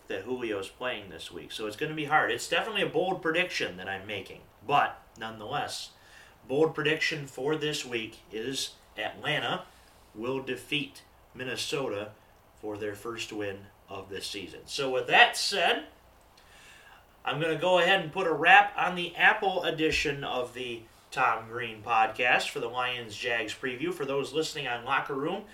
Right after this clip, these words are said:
as always, we'll have the last two minutes for final questions and whatnot before we put a wrap on this for the weekend. But for those listening on the Apple side of the Tom Green Podcast, thanks for listening to the Lions Jags preview.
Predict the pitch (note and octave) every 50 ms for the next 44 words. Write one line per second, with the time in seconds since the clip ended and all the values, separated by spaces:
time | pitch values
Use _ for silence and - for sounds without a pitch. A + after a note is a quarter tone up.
0 | - - - - - A#2 B2 B2 A#2+ D3 C#3 C#3 C#3 D3 D#3 D#3 D3+ D3 B2+ A#2+
1 | B2+ C3 C3 C3 A#2+ B2+ B2+ B2 B2 - - - C#3 B2+ B2 B2+ C3 B2+ - -
2 | - A2 G#2+ - A#2+ A#2 A2 G#2+ G2+ G#2 - - A2+ G#2+ A2 - - A2 A2 G#2
3 | G2+ G2 G2 F#2+ F#2+ G#2 G#2 - G#2+ A2+ A#2+ - - - A#2+ - - A#2+ A#2 A#2
4 | A2 G#2+ G2+ - - - C3 A#2 A2 A2+ A2+ A#2+ C3 - B2+ A#2+ B2 B2 C3 D#3+
5 | F#3 G3 - - - - - - - - - - C#3+ C#3 C#3+ D#3 D#3 D#3+ F3 G#3
6 | A3 A3+ A3 D#3+ D#3+ D#3 D3+ - - - - - - - - - D3 D#3 D#3 D3+
7 | C#3 - D3+ F3+ E3+ - - F3+ E3 D#3+ - - C#3+ D3+ D3+ D3+ D3 D3 C#3 -
8 | - C3 D3+ E3 D#3+ - D#3 D#3+ D#3 - - E3+ D3+ D3 D3+ D#3+ E3 D3+ - C#3
9 | C3+ C#3 - C#3 C#3 C#3 C3+ - - - - - - - C#3+ C#3+ C#3+ C#3+ C#3+ C#3
10 | D3 D3 C#3+ C#3 - C#3+ C#3+ D3 D3+ D#3 - E3 F#3 G#3+ A#3+ - - C#3 C3 C3
11 | D3 - - C#3+ C#3 D#3+ D#3+ D#3 - - E3 D#3+ D3+ - - D3+ D3 C#3 B2+ -
12 | - - - - - _ - A#2+ B2 B2+ A#2 A2+ C3+ F3+ F3+ F3+ F3+ E3+ D#3+ D3
13 | - E3 F3 G3 A3 G#3 G3+ - - - A3+ - A3 B3 C#4 E4+ F4+ D#4+